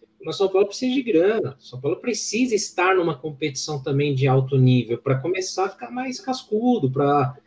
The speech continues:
se exigir mais, né? Puxar a régua pra cima.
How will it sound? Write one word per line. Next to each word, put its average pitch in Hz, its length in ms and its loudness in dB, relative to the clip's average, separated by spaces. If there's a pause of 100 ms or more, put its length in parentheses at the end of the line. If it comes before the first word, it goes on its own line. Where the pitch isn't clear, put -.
(260)
se 135 260 -4
exigir 170 500 2
mais, 160 400 4
né? 165 200 2
Puxar 147 420 0
a - 20 -2
régua 135 320 2
pra 127 120 -2
cima. 110 380 -4